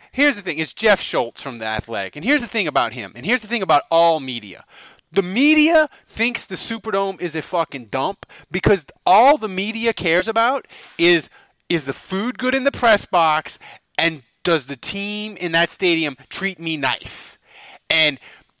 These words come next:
if the Saints had five-star food in the press box, people could fucking die in the stands, and the media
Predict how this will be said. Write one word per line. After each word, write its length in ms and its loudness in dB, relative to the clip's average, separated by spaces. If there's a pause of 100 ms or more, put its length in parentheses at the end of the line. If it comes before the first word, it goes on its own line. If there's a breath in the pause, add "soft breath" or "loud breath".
(140)
if 140 -2
the 80 -4
Saints 500 0
had 520 2 (220 soft breath)
five-star 920 4
food 320 -6
in 60 -4
the 80 -4
press 300 2
box, 340 2 (160 soft breath)
people 260 -2
could 200 -2
fucking 680 0
die 540 4
in 160 -6
the 80 -6
stands, 640 -4
and 160 -8
the 40 -8
media 640 2